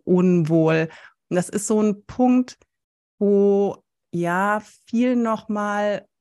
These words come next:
so innerlich auf den Prüfstand kommt,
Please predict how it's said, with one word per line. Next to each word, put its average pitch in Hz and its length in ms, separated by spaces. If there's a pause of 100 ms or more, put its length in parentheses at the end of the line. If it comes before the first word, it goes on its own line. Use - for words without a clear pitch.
(320)
so 175 320
innerlich 202 380
auf 170 100
den 170 160
Prüfstand 226 760
kommt, 269 520